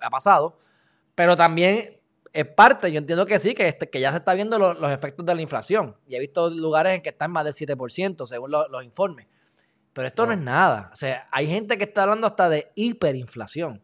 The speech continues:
Speaker 1: Hiperinflación es lo que pasó con Argentina. Voy a la calle, hago tres millones de dólares de pesos argentinos, equi-, o, o, o el equivalente a tres millones de dólares, ¿verdad? Para decirle a una persona que,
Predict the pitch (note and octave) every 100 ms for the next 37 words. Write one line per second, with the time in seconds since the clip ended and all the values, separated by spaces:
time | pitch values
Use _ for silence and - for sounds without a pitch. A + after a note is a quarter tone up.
0 | _ C#3 C#3 C#3+ C3+ C3+ C3 A#2+ D3+ F#3+
1 | C4+ - _ _ - D3 D3 C3+ D#3 F#3+
2 | F#3+ D#3+ A3 D3+ G2 _ _ _ _ _
3 | _ _ B2+ D#3+ G3+ A3 G#3 G#3+ B3+ A#3+
4 | G#3+ G#3 - _ _ D3 F3+ G#3+ G#3+ G#3+
5 | G#3+ G#3 A3 G#3+ G#3+ F#3+ G#3 A3 B3 A#3
6 | G#3+ G#3 F#3 _ - - _ _ _ D3
7 | D3+ E3+ F3+ G#3+ F#3+ - F3+ F3 F3 A#3
8 | A3+ F#3+ F#3+ _ _ _ _ _ _ _
9 | - C3 D3 C#3 D3 C#3+ D3 D3 D3+ D3+
10 | D3+ D3 D#3 D3 E3+ C#3+ G3 G3+ G3 G#3
11 | G#3 F3+ A3+ A3+ D#3+ G#3+ F#3 D#3 F#3 G3
12 | F3 G#3+ G#3 F3